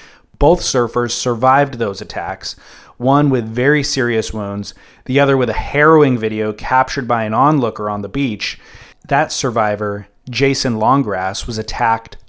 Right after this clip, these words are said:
fought free from the shark, and then body surfed in,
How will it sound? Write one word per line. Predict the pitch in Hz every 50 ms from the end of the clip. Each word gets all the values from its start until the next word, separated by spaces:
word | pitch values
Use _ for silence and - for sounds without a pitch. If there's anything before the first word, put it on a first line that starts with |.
| - -
fought | _ _ - - 139 135 147 - -
free | - - - 123 117 117
from | 113 - 120 117
the | 110
shark, | - - - 110 104 101 104 104 - - - - - - - _
and | - 123 127
then | 135 135 127 120
body | - - 113 113 123 135 139 135
surfed | - - - 135 127 123 117 - - - -
in, | 123 123 127 113 92 87 87